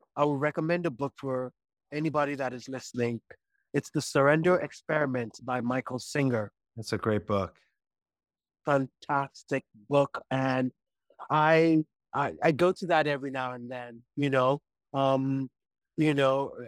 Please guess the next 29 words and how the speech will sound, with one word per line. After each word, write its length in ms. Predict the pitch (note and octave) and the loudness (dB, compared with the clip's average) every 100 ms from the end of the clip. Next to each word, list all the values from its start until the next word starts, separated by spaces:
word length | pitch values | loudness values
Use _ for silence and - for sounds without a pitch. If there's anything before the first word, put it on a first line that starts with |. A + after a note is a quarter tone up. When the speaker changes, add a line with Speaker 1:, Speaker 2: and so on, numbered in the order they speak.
| A2 A#2 | -12 -2
Speaker 1:
eh, 100 | D#3 | 2
when, 260 | D#3 D#3 | 4 6
when 260 | D3 D#3+ D3+ | 6 4 4
I, 160 | C#3+ | 0
when 160 | C#3+ D3+ | 0 -4
I 80 | D3 | -4
feel 140 | D3+ | -2
like 160 | C#3+ C3+ | -4 -4
I 80 | C3+ | -6
am, 220 | C3+ C3+ - | -4 -6 -4
I, 260 | C#3 C#3 - | -4 -4 -6
I 120 | C#3 | -6
am 220 | C#3 C3+ - - | -4 -4 -6 -2
human 280 | D#3+ D#3+ | 0 2
in, 200 | D#3+ D#3 C#3+ | 2 2 0
or 100 | C3+ | -2
I 80 | B2+ | -4
think 120 | D3 C3 | -8 -8
I'm 80 | B2+ | -10
controlling 500 | C3+ A#2+ D3 C#3+ C#3 | -14 -6 0 0 0
something 480 | - C3+ C#3 D#3 D#3+ _ _ _ _ - | -4 -4 0 0 -2 _ _ _ _ -6
and 120 | D3 | -4
it's 160 | C#3 - | -2 -2
not 180 | C#3+ | -2
going 240 | A#2 D3 C#3+ | 0 0 2
my 120 | C#3 | 2
way, 240 | C3 D3 D3 | 2 0 0
I 120 | C3+ | -4
stop. 460 | B2+ - D3 C3+ | -8 -4 -2 0